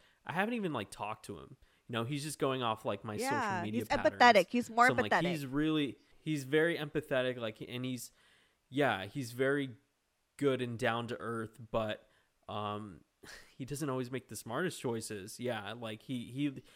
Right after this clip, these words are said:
Speaker 1: he leads with his heart, which is, we love him for that. And, you know, but they're so different. And, and, but we're in ways lucky that we've gotten both of those, uh, in, in, in,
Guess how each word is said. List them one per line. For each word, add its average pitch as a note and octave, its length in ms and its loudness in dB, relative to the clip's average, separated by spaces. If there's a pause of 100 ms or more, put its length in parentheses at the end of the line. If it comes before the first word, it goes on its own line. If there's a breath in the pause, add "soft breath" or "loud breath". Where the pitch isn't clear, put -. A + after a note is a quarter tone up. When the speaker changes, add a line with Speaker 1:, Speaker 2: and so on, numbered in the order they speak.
(100)
Speaker 1:
he C3+ 140 -6
leads D#3 340 0
with D3+ 160 -4
his B2+ 160 -4
heart, A#2 420 -2 (260 soft breath)
which C3+ 240 0
is, A#2+ 380 -2
we C#3 160 -2
love C3 340 2
him A2+ 140 -8
for G#2 160 -8
that. G2+ 380 -10
And, G#2+ 340 -6 (100)
you G#2+ 120 -10
know, G2 260 -14 (240)
but A2 320 4
they're B2+ 140 4
so A2+ 340 2
different. G#2+ 560 -6
And, A#2+ 240 -6
and, C3 380 -4
but C3+ 240 4
we're D3+ 240 0
in D3+ 180 -4
ways D#3+ 360 0
lucky B2+ 460 -6
that G#2+ 380 -8 (420)
we've A#2 200 -6
gotten A2+ 560 -4
both A#2+ 280 -4
of A2 120 -6
those, G#2 680 -12 (200)
uh, G2 520 -10 (880)
in, D#3 320 -8
in, D3 240 -2
in, B2+ 300 -6